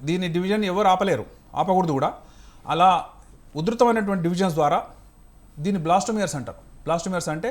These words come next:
మనందరం కూడా ఈ బ్లాస్టోమ్ నుంచి వచ్చామండి. తల్లి యొక్క న్యూక్లియస్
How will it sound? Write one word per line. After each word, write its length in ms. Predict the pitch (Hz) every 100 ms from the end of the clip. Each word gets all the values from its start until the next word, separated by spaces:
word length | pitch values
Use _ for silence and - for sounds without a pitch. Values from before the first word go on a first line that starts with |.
| - - - - - -
మనందరం 280 | 175 202 226
కూడా 80 | 220
ఈ 20 |
బ్లాస్టోమ్ 280 | 196 208 226
నుంచి 140 | 220 208
వచ్చామండి. 360 | 190 175 113 - - - - - - -
తల్లి 180 | 156 185
యొక్క 120 | 190 180
న్యూక్లియస్ 300 | 170 175